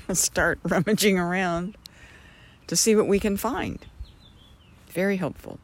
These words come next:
very useful. And I, I made it through the week. The kitty is doing much better, um,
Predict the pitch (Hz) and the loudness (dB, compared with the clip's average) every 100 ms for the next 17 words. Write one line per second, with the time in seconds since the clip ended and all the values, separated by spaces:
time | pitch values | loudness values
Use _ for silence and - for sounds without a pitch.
0 | - 160 170 151 139 - - 180 - - | -8 -2 0 0 -2 -4 -6 -10 -14 -20
1 | - - - - - - - 151 139 143 | -20 -20 -20 -20 -20 -20 -8 -4 -2 -4
2 | 123 - 151 147 143 170 170 - 170 160 | -8 -10 -6 -4 0 2 2 0 -4 -2
3 | 170 190 180 - - - - - - - | 2 2 0 -12 -20 -20 -20 -20 -20 -20
4 | - 147 147 - - - - - 254 220 | -2 0 0 -4 -14 -20 -2 6 8 8
5 | 190 - 156 160 156 151 151 165 175 208 | 6 2 -6 -4 -4 -2 -6 -8 -2 0
6 | 202 - - 170 147 143 143 - - - | 0 -2 -6 -4 -4 -4 -8 -12 -20 -20
7 | - - - - - - 151 135 131 131 | -20 -20 -20 -20 -14 -8 -6 -6 -8 -12